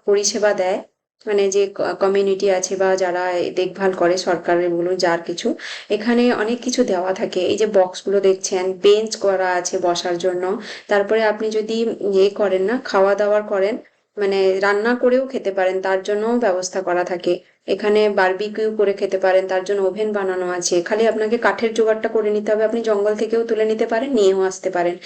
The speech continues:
এখানে বারবিকিউ করা যেতে পারে, তারও ব্যবস্থা রাখা আছে। পুরো ঘেরা আছে, ওভেন বানানো আছে একদম, যে কেউ রান্না করতে পারে। এবং প্রত্যেকটা বেঞ্চের কাছাকাছি করে একটা করে ওভেন দেওয়া আছে। এই যে বিচটা,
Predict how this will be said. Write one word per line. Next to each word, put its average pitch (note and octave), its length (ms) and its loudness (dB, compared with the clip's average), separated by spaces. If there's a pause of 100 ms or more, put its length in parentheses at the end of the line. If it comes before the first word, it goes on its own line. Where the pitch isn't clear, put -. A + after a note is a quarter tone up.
(220)
এখানে G#3 240 2
বারবিকিউ G#3 580 0
করা F#3+ 240 2
যেতে F#3 220 -2
পারে, F#3 220 2
তারও G3 280 0
ব্যবস্থা F#3 420 -2
রাখা F3 280 0
আছে। E3+ 300 -2 (280)
পুরো C#4 180 4
ঘেরা A3 440 -2
আছে, A3+ 280 -2
ওভেন A3 320 -2
বানানো F#3 420 -2
আছে F3 240 -2
একদম, F3 400 -4 (440)
যে A#3+ 120 2
কেউ B3+ 200 2
রান্না F#3 260 -2
করতে F3 260 -4
পারে। E3+ 260 0 (300)
এবং G#3+ 440 0
প্রত্যেকটা A3 460 0
বেঞ্চের G#3+ 380 0
কাছাকাছি G#3+ 480 -2
করে A3+ 180 2
একটা B3+ 280 0
করে G3 220 4
ওভেন F#3 320 0
দেওয়া E3 280 0
আছে। E3 220 -4 (480)
এই F#3+ 160 0
যে F#3+ 100 4
বিচটা, F#3 440 -4